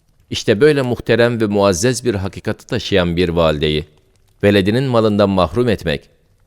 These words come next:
o muhterem hakikata karşı ne kadar dehşetli bir haksızlık,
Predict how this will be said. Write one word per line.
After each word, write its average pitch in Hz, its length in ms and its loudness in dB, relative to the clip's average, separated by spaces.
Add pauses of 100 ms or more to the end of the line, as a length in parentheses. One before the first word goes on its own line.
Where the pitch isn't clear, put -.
(140)
o 107 100 2
muhterem 107 480 2
hakikata 110 480 -8
karşı 95 460 -2 (480)
ne 110 120 2
kadar 104 400 0
dehşetli 90 500 -2
bir 120 100 -2
haksızlık, 85 640 -6